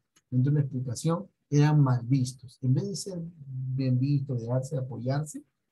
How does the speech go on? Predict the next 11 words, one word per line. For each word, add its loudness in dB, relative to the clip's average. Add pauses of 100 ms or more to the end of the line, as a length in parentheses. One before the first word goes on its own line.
era 2
mal 2
visto. -2
Y 4
esto -2
va 4
a 2
generar 4
una, 4 (140)
una 0 (300)
inestabilidad, -4